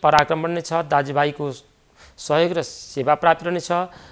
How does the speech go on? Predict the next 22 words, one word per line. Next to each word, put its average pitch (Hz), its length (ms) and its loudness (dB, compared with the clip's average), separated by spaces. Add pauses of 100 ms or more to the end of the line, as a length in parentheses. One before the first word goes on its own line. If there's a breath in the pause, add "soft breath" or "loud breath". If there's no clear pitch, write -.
(180 loud breath)
वाहन 147 320 0
यान 180 240 0
पशु 156 200 -2
चौपायाहरूबाट 147 840 0
आर्थिक 160 640 0
मुनाफाहरू 170 500 -2
वृद्धि 151 340 -6
भएर 131 300 0
जाने 180 300 0
र 190 100 -6
सहयोग 151 400 0
मित्रबाट 156 500 -2
पनि 131 220 -4
प्राप्त - 460 -6
रहने 127 160 -6
भएको 117 260 -6
हुनाले 156 400 0 (320 loud breath)
दिन 143 200 -2
शुभ 139 280 -4 (160)
पर्द 123 220 -2
रहेको 117 340 -8
छ। - 140 -12